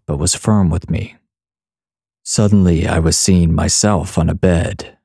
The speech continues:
my parents, and medical personnel,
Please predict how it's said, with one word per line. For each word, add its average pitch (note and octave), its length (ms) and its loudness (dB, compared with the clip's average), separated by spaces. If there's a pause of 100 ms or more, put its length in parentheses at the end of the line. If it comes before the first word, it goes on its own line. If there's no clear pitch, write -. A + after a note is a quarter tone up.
(140)
my F2+ 140 -6
parents, - 840 -2
and F2 240 0
medical F#2+ 400 2
personnel, - 800 -4